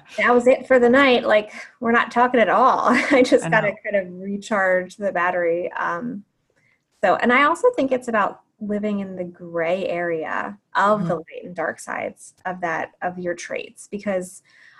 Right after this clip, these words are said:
Speaker 1: um, like you said, I'm an introvert as well, and I can easily fall into isolating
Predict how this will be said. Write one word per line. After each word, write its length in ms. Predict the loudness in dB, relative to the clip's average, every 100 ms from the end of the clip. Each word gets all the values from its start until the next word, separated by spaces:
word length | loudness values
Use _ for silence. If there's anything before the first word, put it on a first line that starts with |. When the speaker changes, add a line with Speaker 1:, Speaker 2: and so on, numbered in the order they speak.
| _
Speaker 1:
um, 560 | -4 -4 -4 -8 -10 -12 _ _ _
like 220 | 0 0 -2
you 60 |
said, 440 | 0 2 2 0 -6
I'm 180 | -2 0
an 80 | 0
introvert 540 | -4 -6 -4 -4 -6
as 240 | -8 -8 -6
well, 500 | -2 0 0 0 -2
and 200 | -8 -12 -10
I 200 | -6 -6
can 300 | -2 -4 -4 -6
easily 540 | -6 -4 -4 -4 -4
fall 260 | -2 -2 -2
into 680 | -4 -6 -4 -4 -4 -8 -14 -8
isolating 880 | -8 -6 -4 0 0 0 -4 -10